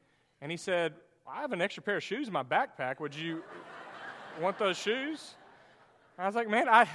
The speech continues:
I've been complaining about this all day, how bad my feet hurt, and now you're telling me that you have an extra pair of shoes?" And to his defense,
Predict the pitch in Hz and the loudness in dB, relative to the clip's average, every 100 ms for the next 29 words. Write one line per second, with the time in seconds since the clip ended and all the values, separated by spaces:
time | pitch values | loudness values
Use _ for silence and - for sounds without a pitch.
0 | - 196 339 330 233 208 233 247 254 254 | 0 4 4 2 0 4 6 6 4 4
1 | 247 226 190 160 220 220 185 214 277 196 | 4 0 0 4 6 6 4 4 4 4
2 | 202 185 - 208 226 233 233 175 196 226 | 2 0 -2 -4 -2 0 0 0 0 0
3 | 185 190 208 220 208 160 170 180 147 170 | -2 0 0 -2 -6 -2 0 0 -2 -6
4 | 190 156 196 156 - 175 226 226 170 135 | -8 -6 -4 -4 -4 -6 -4 -8 -8 -10
5 | - - - _ _ - 220 302 262 226 | -12 -20 -20 _ _ 0 4 6 4 0
6 | - 294 269 233 - - - | 4 6 6 2 -10 -18 -20